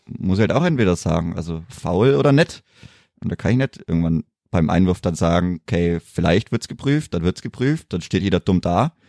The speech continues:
Dann ist immer noch die Frage, oder eigentlich müsste es laut V A R heißen, faul ja oder nein. Dann sage ich ja oder nein.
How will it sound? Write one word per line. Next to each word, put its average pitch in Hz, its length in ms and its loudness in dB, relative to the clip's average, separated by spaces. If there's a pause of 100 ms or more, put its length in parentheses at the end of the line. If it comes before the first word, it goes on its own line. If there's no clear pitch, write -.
(380)
Dann 95 120 0
ist 90 100 -2
immer 160 100 2
noch 175 120 4
die 120 120 -2
Frage, 95 360 0
oder 87 140 0
eigentlich 160 560 0
müsste 131 260 -4
es 110 120 -4
laut 92 160 -4
V 95 160 2
A - 20 -2
R 95 180 0
heißen, 117 340 -2
faul 104 320 2
ja 95 300 2
oder 160 200 -2
nein. 87 400 2 (840)
Dann 90 140 -8
sage 107 320 0
ich - 260 -12 (220)
ja 147 480 -4 (880)
oder 107 160 0
nein. 90 440 2